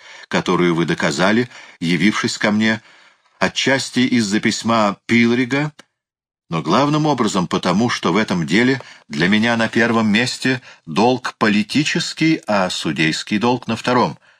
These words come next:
По этой причине я с все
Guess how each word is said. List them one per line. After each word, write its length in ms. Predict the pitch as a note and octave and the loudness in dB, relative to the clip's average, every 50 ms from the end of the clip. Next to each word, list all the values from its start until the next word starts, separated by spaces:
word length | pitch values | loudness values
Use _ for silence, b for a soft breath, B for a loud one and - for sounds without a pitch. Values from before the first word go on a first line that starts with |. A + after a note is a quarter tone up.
| b b b b _ _ _ _ _ _ _ _ _ _ | b b b b _ _ _ _ _ _ _ _ _ _
По 80 | - F2 | -2 0
этой 360 | E2+ A2+ D#3+ F3+ - F3+ D#3 | 2 2 2 2 2 0 0
причине 640 | - C3 - A3+ - - G#2+ F2+ D2 C#2+ C2+ B1+ - _ _ _ _ _ _ _ _ _ _ _ _ _ _ - | 0 0 -2 -2 -2 -2 -4 -4 -4 -4 -6 -8 -10 _ _ _ _ _ _ _ _ _ _ _ _ _ _ -8
я 340 | - E2 F#2+ G#2 G#2+ G#2 G#2+ | -4 0 2 2 2 2 0
с 60 | - | -4
все 420 | - - - - G#2 G#2+ G#2+ - | -8 -8 -4 -2 0 0 -2 -4